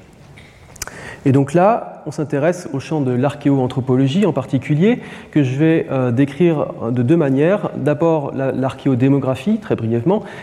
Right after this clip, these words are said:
et puis ensuite la paléopathologie. Qu'est-ce que nous apprend, nous apprend, pardon, l'archéodémographie ? Alors cette, euh, discipline s'intéresse particulièrement à l'étude des, euh, sépultures multiples en particulier, donc ces, euh, cimetières de crise,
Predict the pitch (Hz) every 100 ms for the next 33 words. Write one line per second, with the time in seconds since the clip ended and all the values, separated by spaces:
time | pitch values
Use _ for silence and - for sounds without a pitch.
0 | - 151 139 - 175 139 - 180 185 -
1 | 131 127 147 147 151 143 135 110 98 -
2 | - - - - - - - - - -
3 | - 226 - 185 185 175 170 - 190 -
4 | 151 147 160 202 170 151 190 156 156 -
5 | 160 190 - - - 123 160 160 135 -
6 | 113 - 120 110 175 175 - - 120 135
7 | 139 156 220 240 226 156 135 160 151 151
8 | 180 175 160 - 151 147 170 202 151 147
9 | 147 - 170 123 120 139 143 117 117 -
10 | 143 143 127 139 123 127 - 262 - -
11 | - - - 143 214 - - - 135 123
12 | 147 143 - 123 120 120 120 - 143 143
13 | 147 127 - 190 226 214